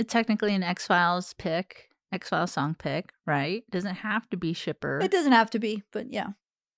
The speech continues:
Speaker 1: But this is a shipper song. <laughs>
Speaker 2: Okay. <laughs>
Speaker 1: Um, I picked Change the World by Eric Clapton.
Speaker 2: You did?
Speaker 1: Mm-hmm.
Speaker 2: That's awesome, because so did I.
Speaker 1: <laughs> Did you?
Speaker 2: Yeah.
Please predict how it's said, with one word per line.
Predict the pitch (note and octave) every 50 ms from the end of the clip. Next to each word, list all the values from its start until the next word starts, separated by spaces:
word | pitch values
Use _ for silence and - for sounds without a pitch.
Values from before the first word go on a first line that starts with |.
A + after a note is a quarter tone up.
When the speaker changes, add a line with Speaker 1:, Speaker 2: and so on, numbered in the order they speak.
| _ -
Speaker 1:
But | A3+ A3 G#3 F#3 - -
this | G#3 F#3 F3 E3+ E3 D#3+ -
is | C#3+ C3+ C3+
a | - C#3+
shipper | - - - - C3+ D3
song. | D#3 C3 C#3 C#3+ D#3 - - - - -
<laughs> | - - -
Speaker 2:
Okay. | F#3+ G3 G3 A#3+ A3+ G3+ F#3 - A3 - - _ -
<laughs> | C4 - - - - F#4+ E4+ - _ _ - - - - - - - - - - - - - -
Speaker 1:
Um, | - G3+ G3+ G3+ G3+ G3 -
I | - A3 C#4
picked | - - B3 A3 A3 -
Change | - G3 F#3+ F#3+ F#3+
the | G3+ G3 F#3+
World | G3+ A#3 B3+ A3+ G3+ F#3+ G3+ -
by | - F3+ F3 F3 F3+ - - -
Eric | F3+ D#3+ - -
Clapton. | - - D#4+ G4 - - - C#3 D3 E3+ - _ _ _ -
Speaker 2:
You | C4 D#4+
did? | - G4 G#4+ F4 G#3+ F3+ F#3+ - _ _ -
Speaker 1:
Mm-hmm. | G#3 A3 A#3 D#4 G#4+ F4 _ _
Speaker 2:
That's | - A3 A#3 A#3
awesome, | B3+ D#4+ - - B3+ F#3+ F3+ - _ -
because | A#3+ A#3 A3+ A#3+ G3
so | - - F#3+
did | F#3 G3 G3+
I. | A#3 B3 A3 G3 A#3 A#3+ -
Speaker 1:
<laughs> | - _ - -
Did | A#3 A3+ -
you? | F4 - - - - C#4+ - _ - - -
Speaker 2:
Yeah. | A3 G#3 A3 A3 D4 D4